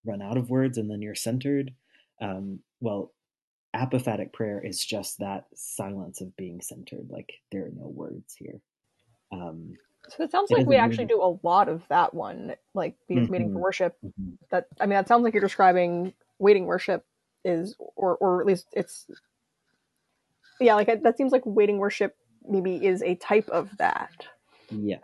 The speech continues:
Speaker 1: Yeah, I would say that that's true, um, that it, that it is a type of apophatic prayer. Um, but I, I also believe that, um, that apophatic prayer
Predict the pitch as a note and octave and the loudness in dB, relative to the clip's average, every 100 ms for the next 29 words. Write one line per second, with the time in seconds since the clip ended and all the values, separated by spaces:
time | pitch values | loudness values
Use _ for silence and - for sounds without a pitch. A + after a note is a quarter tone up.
0 | _ _ _ - A2+ E2+ - A#2 A#2+ - | _ _ _ -4 -4 -4 -2 0 0 -2
1 | G#2+ G#2 C3+ C3 - - F2 F#2+ _ _ | -4 -4 -8 -10 -10 -12 -12 -14 _ _
2 | _ _ G#2 G2 F#2+ F#2 F#2 - _ - | _ _ -12 -10 -10 -10 -14 -20 _ -10
3 | G#2 G2 - _ - G#2 G2 - G#2+ G#2 | -8 -8 -10 _ -14 -10 -10 -10 -12 -12
4 | G2 - G2 - - - - G2 - F#2+ | -14 -16 -14 -14 -16 -18 -18 -16 -14 -14
5 | - _ G2 F2+ E2 - _ _ _ _ | -14 _ -14 -12 -14 -16 _ _ _ _
6 | _ _ G#2 G2+ F#2 F2 - - _ - | _ _ -12 -10 -12 -14 -18 -20 _ -6
7 | C3 - B2+ C#3 - - - - - E3 | -4 -4 -2 -2 -2 -8 -4 -2 -2 -2
8 | D#3+ C3 A2+ G#2+ A2 A2 G#2+ - G2+ F#2+ | -2 -2 -2 -2 -2 -4 -6 -10 -8 -8
9 | - _ _ _ _ _ _ _ _ G#2 | -12 _ _ _ _ _ _ _ _ -14
10 | F#2+ F#2 - - G#2 G#2 - - G#2 G2+ | -12 -10 -8 -8 -8 -10 -10 -6 -6 -8
11 | - - G#2 G#2 G2+ F#2+ | -10 -10 -6 -6 -6 -10